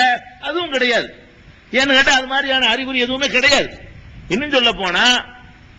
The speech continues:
மிருகங்கள்லாம் இருக்குதே, மிருகங்கள்லாம், எ-, இந்த மனுஷன் எதை செஞ்சுட்டு எய்ட்ஸ், எய்ட்ஸ் வாங்கிட்டு இருக்கிறானோ அதை செஞ்சுட்டு இருக்குது. அது உள்ள வரக்கானா மிருகங்கள் இருக்குதே,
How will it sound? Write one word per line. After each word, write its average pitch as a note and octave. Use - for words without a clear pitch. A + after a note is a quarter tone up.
மிருகங்கள்லாம் G#3+
இருக்குதே, E3
மிருகங்கள்லாம், A3
எ-, G#3
இந்த F#3
மனுஷன் G3+
எதை G#3
செஞ்சுட்டு G#3
எய்ட்ஸ், F#3+
எய்ட்ஸ் G3
வாங்கிட்டு F#3
இருக்கிறானோ F3
அதை F#3+
செஞ்சுட்டு F3
இருக்குது. C#3
அது A#3
உள்ள B3+
வரக்கானா F3
மிருகங்கள் A3
இருக்குதே, F#3